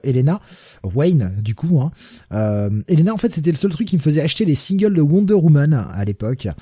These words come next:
Elle était en backup dessinée par le pas très bon Joe Staton. Donc, euh, Pascal est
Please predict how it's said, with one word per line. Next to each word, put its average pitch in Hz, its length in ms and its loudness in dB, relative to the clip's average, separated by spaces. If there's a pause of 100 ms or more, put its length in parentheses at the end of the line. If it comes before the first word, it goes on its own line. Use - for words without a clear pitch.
(240)
Elle 92 120 -4
était 101 200 -2
en 131 80 2
backup 120 340 0
dessinée 135 460 0
par 98 180 -2
le 107 140 -2
pas 151 220 -4
très - 200 0
bon 151 180 4
Joe 139 200 2
Staton. 85 500 -6 (800)
Donc, 117 220 -6
euh, 98 480 -4
Pascal 254 280 0
est 247 100 -4